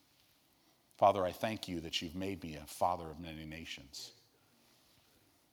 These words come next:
He keeps saying, "Thank you for my son." He's meditating on what God said.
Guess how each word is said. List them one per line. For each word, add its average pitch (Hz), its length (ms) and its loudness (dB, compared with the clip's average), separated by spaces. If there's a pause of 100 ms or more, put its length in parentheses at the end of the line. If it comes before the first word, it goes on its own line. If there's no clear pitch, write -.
(840)
He 139 140 6
keeps - 400 2
saying, 139 560 8
"Thank - 580 4
you 95 160 0
for 107 200 -2
my 90 200 -2
son." 82 600 0 (1200)
He's 123 280 4
meditating 127 720 8
on 104 180 2
what 104 240 0
God 104 320 0
said. 92 560 4